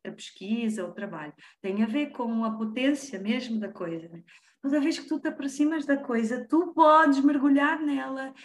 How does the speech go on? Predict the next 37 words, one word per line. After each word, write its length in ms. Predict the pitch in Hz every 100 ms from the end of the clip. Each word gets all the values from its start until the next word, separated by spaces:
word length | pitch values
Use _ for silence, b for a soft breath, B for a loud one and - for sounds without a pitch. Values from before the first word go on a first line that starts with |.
| B B
e 160 | 214 214
ela 320 | 226 294 302
pode 280 | 320 277 -
ser, 640 | - 240 233 247 254 b b b b _ _
pode, 340 | 247 302 277
é 160 | 240 226
isto, 500 | 233 302 - - 214
pode 300 | - 214 214
ser 220 | - 254
a 80 | 269
tua 180 | 262 240
próxima 480 | 240 247 220 247 226
década 460 | 226 226 240 220
de 120 | 214 185
vida 260 | 208 226
que 80 | 214
vai 160 | 214 202
fazer 300 | 208 202 196
a 60 |
diferença 460 | 214 226 262 233 226
na 160 | 208
tua 200 | 202 196
vida 220 | 185 208 226
e 80 |
numa 180 | 226 220
série 260 | 214 208 185
de 80 | -
pessoas 320 | - 202 190
que 80 | -
podem 300 | 185 180 175
atravessar 520 | - 170 - 170 165
isto 360 | 160 175 -
ou 80 | -
continuar 560 | - - - 180 175 175
ao 100 | 180
teu 180 | - 180
lado. 300 | 175 185